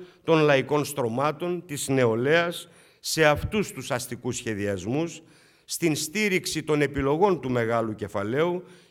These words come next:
και την διασφάλιση της περιβόητης κυβερνητικής σταθερότητας. Πίσω απ' την αναδιάταξη των παλιών αστικών κομμάτων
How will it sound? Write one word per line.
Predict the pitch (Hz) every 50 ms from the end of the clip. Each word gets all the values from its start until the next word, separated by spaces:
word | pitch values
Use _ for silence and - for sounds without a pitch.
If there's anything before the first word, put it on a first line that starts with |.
| _ _
και | - - 160
την | 160 160 165 165 151 147 139 120 - - - - -
διασφάλιση | 113 127 135 143 135 123 131 - - 165 170 180 185 190 190 - - 190 160
της | 139 139 - -
περιβόητης | - 147 135 127 123 113 123 170 185 185 180 180 185 170 170 - - - - - _ _
κυβερνητικής | - - 156 131 120 143 139 131 135 135 131 123 131 131 131 165 190 180 185 -
σταθερότητας. | - 165 156 - - 147 139 139 139 127 95 95 85 - 85 76 - - - - _ _ _ _ _ _ _ _ _ _ _ _ _
Πίσω | - 196 208 208 - - 196 185 175 151 123 98 - - - _ _ _ _ _ _ _ _
απ' | - 135 135 135
την | - 143 147 139 135 127 120 113 104 92 92 -
αναδιάταξη | - - 127 139 143 139 127 120 147 156 175 190 190 185 143 131 - - - - 101 98 82 78 - - _ _ _ _ _ _
των | - 147 139 127 131
παλιών | 143 143 143 156 180 196 190 180
αστικών | 165 143 - - 135 - 147 151 143 123
κομμάτων | - 131 123 127 131 131 123 117 - 113 127 131 143 143